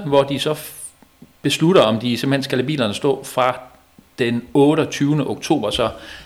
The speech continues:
der bliver virkelig noget at holde øje med her i næste uge, om, øh, om der ikke bliver kørt dyr fra med den otteogtyvende oktober. Det er,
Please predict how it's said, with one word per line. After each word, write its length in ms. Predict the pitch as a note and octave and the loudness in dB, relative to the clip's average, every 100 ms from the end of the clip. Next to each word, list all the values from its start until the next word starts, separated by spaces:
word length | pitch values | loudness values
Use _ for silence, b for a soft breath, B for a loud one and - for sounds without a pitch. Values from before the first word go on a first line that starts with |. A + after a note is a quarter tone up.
| B | B
der 80 | B2+ | -4
bliver 200 | B2+ B2+ | 2 2
virkelig 340 | A#2 D3 C#3 | 4 2 2
noget 200 | A#2 B2 | 0 2
at 60 | A#2+ | 2
holde 180 | A#2+ A2+ | 2 0
øje 120 | B2+ | 0
med 120 | B2+ | 0
her 100 | B2 | -2
i 80 | A#2+ | -2
næste 300 | A#2 B2+ A#2+ | -4 -4 -4
uge, 160 | A#2 - | -4 -2
om, 280 | G2+ G2+ | -2 -2
øh, 320 | G2+ G2 G2 G2+ - | -2 -4 -4 -6 -8
om 160 | B2+ G#2+ | -8 -4
der 100 | A#2 | -4
ikke 160 | A2+ | -4
bliver 140 | - G#2 | -8 -8
kørt 280 | A#2+ G#2 - | -6 -8 -6
dyr 180 | A#2 | -6
fra 300 | G2 - A#2 | -6 -6 -4
med 180 | A2 A2 A#2 | -4 -6 -8
den 300 | G#2+ G2+ G#2 | -6 -8 -10
otteogtyvende 440 | - B2 A#2+ A#2+ A2+ | -10 -8 -8 -8 -8
oktober. 320 | G#2 B2+ G#2+ | -8 -8 -8
Det 220 | G#2 G#2+ | -10 -8
er, 160 | G#2 | -8